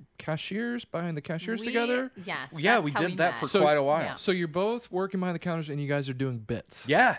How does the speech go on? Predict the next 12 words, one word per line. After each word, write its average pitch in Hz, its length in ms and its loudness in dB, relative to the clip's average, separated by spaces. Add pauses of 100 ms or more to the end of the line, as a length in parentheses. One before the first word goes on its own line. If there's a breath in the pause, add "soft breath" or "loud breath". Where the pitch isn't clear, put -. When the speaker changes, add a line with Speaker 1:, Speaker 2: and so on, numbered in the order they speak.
Speaker 2:
Oh, 254 80 4
Speaker 3:
doing 175 160 6
Speaker 2:
totally. 156 180 2
Speaker 3:
bits. 208 340 0 (360 loud breath)
Speaker 1:
That's 143 140 -2
Speaker 3:
Essentially 247 400 4
Speaker 2:
Also, 226 300 0
no 202 200 -2
audience 143 520 -8
because 165 280 -12
it - 80 -2 (480)
was 190 120 4